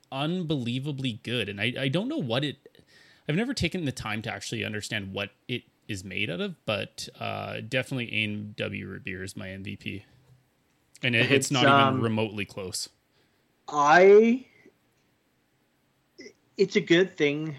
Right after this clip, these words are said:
Speaker 2: we don't have a guest on the show tonight,
Speaker 1: <laughs>
Speaker 2: um, because I would never want to admit this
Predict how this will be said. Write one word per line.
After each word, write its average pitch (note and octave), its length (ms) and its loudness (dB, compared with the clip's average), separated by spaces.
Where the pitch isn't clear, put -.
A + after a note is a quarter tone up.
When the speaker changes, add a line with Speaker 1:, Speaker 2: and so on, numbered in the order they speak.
Speaker 2:
we D3 180 -4
don't C#3 400 0
have B2 340 2
a B2 40 -2
guest A2+ 380 -8
on C3+ 100 0
the C3 80 -4
show A2 260 -4
tonight, C#3 420 0
Speaker 1:
<laughs> - 320 -16
Speaker 2:
um, A#2 760 2
because D3+ 240 6
I D3 100 8
would C#3+ 160 4
never C#3 360 2
want D#3+ 260 2
to E3 120 0
admit B2 440 -6
this B2+ 460 -6